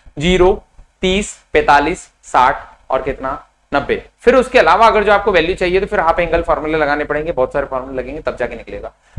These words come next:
आपको जो बेसिक value है वही इससे क्वाली-, अ, calculate हो सकती है। कौन से वाले से?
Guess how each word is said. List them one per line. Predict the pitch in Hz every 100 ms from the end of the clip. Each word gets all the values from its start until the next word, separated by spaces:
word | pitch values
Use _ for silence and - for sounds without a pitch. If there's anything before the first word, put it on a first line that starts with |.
| -
आपको | - 180 - 233
जो | 220
बेसिक | 151 165 190 254
value | 214 185 185 185
है | 208
वही | 165 151 208
इससे | 185 208
क्वाली-, | 190 156 170
अ, | 135 135 131 131 123
calculate | - 147 139 170 160
हो |
सकती | 151 147 -
है। | 156 160 - - - -
कौन | 160
से | 170 190
वाले | 175 180
से? | 190 202